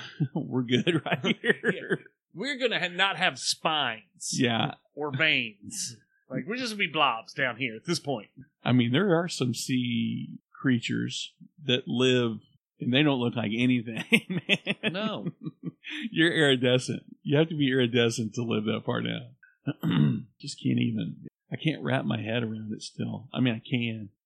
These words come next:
Speaker 1: but if you're in it, you've already got your head <laughs> wrapped around it. <laughs>
Speaker 2: Yeah, dude. I mean, I, I don't even think we can actually picture.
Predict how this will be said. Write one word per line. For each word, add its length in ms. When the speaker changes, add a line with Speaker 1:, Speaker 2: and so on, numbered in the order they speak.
Speaker 1:
but 340
if 200
you're 120
in 320
it, 200
you've 180
already 280
got 180
your 140
head 200
<laughs> 0
wrapped 380
around 440
it. 120
<laughs> 280
Speaker 2:
Yeah, 200
dude. 260
I 20
mean, 500
I, 340
I 20
don't 160
even 200
think 200
we 120
can 140
actually 340
picture. 320